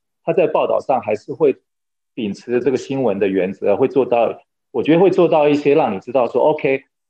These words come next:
呃，这份报告里面其实你可以关注的是哪些部分。所以等到我在新加坡待了六年以后，二零二零零九吧，回到台湾以后，你就发现这个报纸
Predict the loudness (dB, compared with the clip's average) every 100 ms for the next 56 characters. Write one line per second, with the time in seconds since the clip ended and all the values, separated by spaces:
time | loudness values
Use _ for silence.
0 | _ -6 -2 0 0 0 0 2 0 0
1 | -4 -4 -4 -12 -10 -14 -14 -16 _ -4
2 | -4 0 -2 -2 -2 -2 -4 -10 -14 _
3 | -6 -6 -16 -18 -20 _ _ _ -2 0
4 | 2 2 4 2 0 -2 -2 -2 0 -2
5 | 0 0 2 2 2 0 -4 -6 -4 -2
6 | 0 0 -2 -6 -12 _ _ _ _ _
7 | _ _ -8 -6 -6 -8 -8 -8 -8 -4
8 | -4 -4 -8 -2 0 0 -2 -2 0 -2
9 | -2 -8 -6 -4 -2 -2 -2 -4 -2 -2
10 | -2 -6